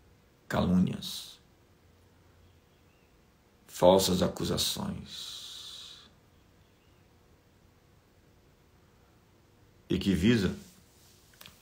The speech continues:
se multiplicar. Os amalequitas querem cooptar outros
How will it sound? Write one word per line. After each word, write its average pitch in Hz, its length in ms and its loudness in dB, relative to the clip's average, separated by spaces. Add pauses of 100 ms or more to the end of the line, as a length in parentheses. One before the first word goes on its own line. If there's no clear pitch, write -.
(160)
se - 220 -2
multiplicar. 101 880 2 (320)
Os 95 140 -4
amalequitas 95 920 0 (680)
querem 95 300 2
cooptar 92 800 2
outros - 720 -4